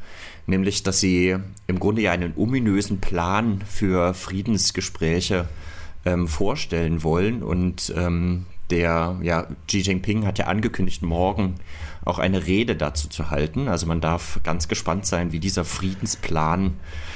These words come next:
äh, den China verkündet, zum Ukraine-Krieg dann aussehen, ähm,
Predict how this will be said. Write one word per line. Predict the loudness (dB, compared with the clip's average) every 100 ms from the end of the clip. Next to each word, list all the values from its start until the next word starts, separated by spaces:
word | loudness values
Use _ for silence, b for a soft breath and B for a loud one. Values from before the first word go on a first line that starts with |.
| B
äh, | 0 2
den | 2 0
China | 0 0 0 0
verkündet, | 0 0 4 4 2 0 2
zum | 2 2 0
Ukraine-Krieg | 0 2 4 4 4 4 2 2
dann | 2
aussehen, | 0 0 2 2 2 2 0 -2 -2
ähm, | 0 2 0